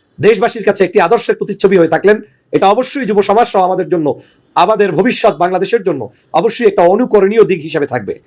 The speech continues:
তিনি বর্তমানে সম্পূর্ণভাবে নিরাপদ আছেন ইনশাআল্লাহ,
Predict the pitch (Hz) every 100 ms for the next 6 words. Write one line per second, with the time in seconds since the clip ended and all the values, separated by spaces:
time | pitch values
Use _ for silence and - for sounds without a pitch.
0 | _ _ _ 180 208 220 240 240 240 370
1 | _ _ - - 254 254 311 302 254 196
2 | 185 196 214 220 196 185 165 - 151 160